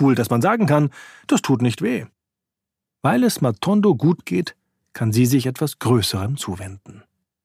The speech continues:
Empathie und Engagement.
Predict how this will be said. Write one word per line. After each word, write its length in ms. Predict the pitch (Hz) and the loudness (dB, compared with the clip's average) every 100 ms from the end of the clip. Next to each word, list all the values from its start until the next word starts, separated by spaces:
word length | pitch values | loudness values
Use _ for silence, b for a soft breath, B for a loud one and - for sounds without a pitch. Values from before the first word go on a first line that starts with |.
| _ _ _ _ _ _ _ _ _ _ _ _ _ _ _ _ _ _ _ _ _ _ - | _ _ _ _ _ _ _ _ _ _ _ _ _ _ _ _ _ _ _ _ _ _ 0
Empathie 720 | 180 160 151 123 151 180 240 - _ _ | 0 2 0 0 -2 0 -2 -4 _ _
und 200 | 170 156 | -2 0
Engagement. 540 | 143 147 160 139 87 | 0 2 2 0 -4